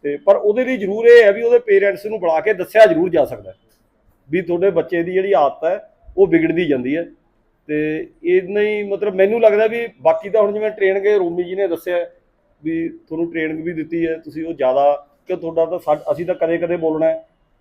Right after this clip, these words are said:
ਥੋ-, ਜਿੰਨਾ ਕੁ ਅਸੀਂ ਬੋਲਦੇ ਹਾਂ, ਇੰਨਾ ਮੈਨੂੰ ਲੱਗਦਾ ਲਗਭਗ ਹਰ ਟੀਚਰ ਨੂੰ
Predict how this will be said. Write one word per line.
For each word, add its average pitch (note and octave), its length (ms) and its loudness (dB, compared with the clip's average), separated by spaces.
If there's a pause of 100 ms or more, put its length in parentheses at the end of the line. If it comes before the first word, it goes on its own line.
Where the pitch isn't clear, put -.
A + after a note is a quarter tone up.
ਥੋ-, D#3 300 -6
ਜਿੰਨਾ D#3+ 240 -2
ਕੁ F3 120 -2
ਅਸੀਂ F3+ 180 -2
ਬੋਲਦੇ F3 320 0
ਹਾਂ, F#3+ 60 0
ਇੰਨਾ F3 300 -2
ਮੈਨੂੰ F3 320 -4
ਲੱਗਦਾ F3+ 260 2
ਲਗਭਗ F3 420 0
ਹਰ F#3 220 0
ਟੀਚਰ G3 360 -4
ਨੂੰ F#3+ 300 -2